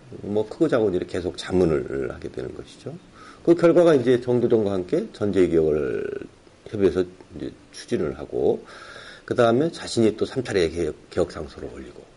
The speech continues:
그 다음에 이제 관제, 신분, 국방, 뭐, 국정 전반에 대한 개혁 안을 이제 제시를 하고, 어, 이렇게 하게 됩니다. 따라서,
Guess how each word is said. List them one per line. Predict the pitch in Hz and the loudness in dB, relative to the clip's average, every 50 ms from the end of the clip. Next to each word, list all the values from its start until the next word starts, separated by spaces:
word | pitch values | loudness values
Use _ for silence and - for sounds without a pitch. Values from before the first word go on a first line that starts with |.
| _ _ - | _ _ -10
그 | - | -4
다음에 | 87 85 85 90 98 101 | -2 -2 0 0 -2 -4
이제 | 92 85 90 - - | -4 -6 -8 -10 -10
관제, | - - 85 82 82 82 82 80 92 90 85 | -16 -14 -12 -8 -8 -8 -4 -2 -2 -2 -2
신분, | - - - 104 95 - 87 92 87 | -4 -8 -12 -10 -8 -6 -6 -6 -8
국방, | - - - - - - 104 95 90 82 - - - - - - - - - - | -10 -18 -20 -20 -2 0 0 2 2 -2 -6 -10 -20 -20 -20 -20 -20 -20 -14 -4
뭐, | 135 147 143 131 | 0 0 0 0
국정 | 123 - 123 - 214 208 185 | 0 -2 0 4 6 6 8
전반에 | 160 160 156 147 143 139 135 123 104 | 8 6 6 6 6 6 6 6 6
대한 | 107 104 101 101 98 95 | 6 6 6 4 0 -2
개혁 | - - 98 90 - - - | -2 0 0 0 0 0 -4
안을 | - 71 - - - 82 92 80 78 78 76 71 71 | -2 -2 0 0 2 2 4 4 2 2 0 -2 -6
이제 | 71 67 - - - - | -8 -10 -10 -10 -10 -10
제시를 | - - - 90 - - - - - - | -8 -2 0 0 0 0 -6 -6 -8 -18
하고, | - 78 - - 117 - - - - - - - - - - - - - - | -18 -14 -14 -14 -14 -14 -16 -18 -18 -16 -16 -18 -18 -20 -20 -20 -20 -16 -10
어, | 135 123 120 | -6 -4 0
이렇게 | 113 120 127 127 - 135 120 110 98 78 64 78 76 73 73 | 2 2 2 2 4 4 6 6 6 4 2 2 0 0 -2
하게 | 76 87 82 85 | -4 -4 -6 -4
됩니다. | - 69 65 - 60 - - - - | -4 -4 -8 -8 -10 -12 -12 -18 -14
따라서, | - - 139 139 135 131 127 - 156 156 165 175 180 208 | -8 -2 0 2 0 0 0 0 2 4 4 4 2 -2